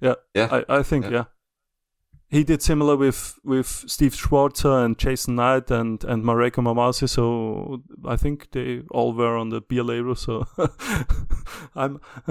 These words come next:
Speaker 1: <laughs> I'm quite amused and, and happy that my, my, my skull face will be on a beer. <laughs> I wouldn't have imagined that a few years ago, so. <laughs>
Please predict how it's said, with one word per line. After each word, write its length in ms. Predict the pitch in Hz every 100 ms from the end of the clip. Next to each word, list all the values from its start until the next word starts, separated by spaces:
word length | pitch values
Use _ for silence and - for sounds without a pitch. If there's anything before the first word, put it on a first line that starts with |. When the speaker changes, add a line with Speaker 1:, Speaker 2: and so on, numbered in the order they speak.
| - -
Speaker 1:
<laughs> 500 | - - - 165 -
I'm 200 | 147 151
quite 360 | 156 151 147 - - _
amused 640 | - 135 143 165 170 - -
and, 280 | 143 123 117
and 200 | - 127
happy 260 | - 131 131
that 240 | 120 117 117
my, 400 | 117 113 107 120 _ 254
my, 420 | 135 117 110 107 101 - _ -
my 340 | 113 110 101 -
skull 340 | - - 127 123
face 360 | - 120 107
will 240 | - 110 110 _ _ _ _ -
be 160 | 117 127
on 100 | 120
a 40 |
beer. 340 | 107 117 110 - -
<laughs> 1600 | 196 170 202 - - _ _ _ _ _ _ _ _ _ _ _ -
I 60 |
wouldn't 260 | 131 165 147
have 160 | 147 147
imagined 420 | 139 139 143 127
that 220 | 135 127
a 80 | 117
few 160 | 120
years 300 | 110 110 113
ago, 200 | 113 107
so. 240 | 107 117 113 - - - - - - - - _
<laughs> 120 | -